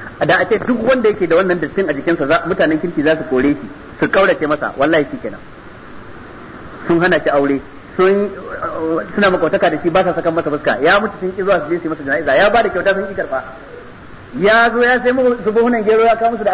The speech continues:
azumi, duk sun harada sun je sun kai masa kayansa. Sai ai kai barawo ne, ba za mu karɓi kayanka ba. Wallahi ko, ko ifritu ne mutum sai ya ga,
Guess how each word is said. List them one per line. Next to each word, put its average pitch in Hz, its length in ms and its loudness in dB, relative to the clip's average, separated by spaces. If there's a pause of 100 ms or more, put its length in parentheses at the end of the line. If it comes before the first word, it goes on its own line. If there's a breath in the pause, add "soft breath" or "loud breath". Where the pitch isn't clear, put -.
azumi, 190 240 -4
duk 220 160 -2
sun 269 100 4
harada 240 300 4
sun 208 140 -4
je 208 80 2
sun 220 120 -4
kai 220 140 0
masa 220 160 0
kayansa. 165 320 0 (380)
Sai - 100 2
ai 135 80 2
kai 196 160 2
barawo 160 260 4
ne, 139 120 0
ba 127 80 2
za 160 100 4
mu 156 80 0
karɓi 120 180 -6
kayanka 123 300 -6
ba. - 80 -16 (840)
Wallahi 156 380 4 (380)
ko, 240 100 2 (320)
ko 277 100 2
ifritu 180 360 -2
ne 156 60 0
mutum 151 260 -2
sai 165 80 0
ya 170 100 4
ga, 170 80 0